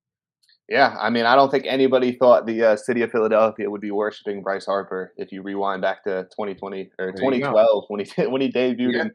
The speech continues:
Speaker 1: Washington, and we were, we were throwing at him and booing him, and
Speaker 2: Yep.
Speaker 1: so, uh, but
Speaker 2: Yeah.
Speaker 1: yeah, it's, it's funny how that works. I, I'm all, I'm all on board with good baseball players, so let's,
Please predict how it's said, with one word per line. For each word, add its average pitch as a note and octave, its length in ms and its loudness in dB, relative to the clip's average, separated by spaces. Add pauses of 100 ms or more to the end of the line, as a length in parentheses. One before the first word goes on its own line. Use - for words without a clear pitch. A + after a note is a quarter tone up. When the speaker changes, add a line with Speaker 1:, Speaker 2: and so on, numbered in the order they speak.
(320)
Speaker 1:
Washington, A2+ 560 -2
and G#2 120 -4
we G#2+ 120 -4
were, G2+ 260 -2 (100)
we A2 120 -6
were G#2+ 80 -2
throwing A2 400 0
at G#2+ 180 2
him G#2 100 -2
and G#2 160 -6
booing G#2 320 -2
him, G#2 260 -4
and F#2+ 140 -12 (380)
Speaker 2:
Yep. B2+ 220 -2 (100)
Speaker 1:
so, G2 380 -4
uh, F#2+ 260 0
but F#2+ 240 -4
Speaker 2:
Yeah. F#2+ 220 0 (100)
Speaker 1:
yeah, F#2+ 120 -10
it's, - 260 -20 (260)
it's - 140 -20
funny A#2+ 200 -4
how A2 120 0
that G#2+ 180 2
works. G#2+ 260 -2
I, G2+ 80 -6
I'm G#2 260 -4
all, G#2+ 380 -2
I'm G2+ 120 -4
all G2+ 140 0
on G2 80 -4
board G2+ 200 -2
with F#2+ 120 -12
good G2+ 140 -8
baseball F2+ 360 -10
players, F2+ 380 -10
so F2+ 120 -8
let's, F#2 380 -10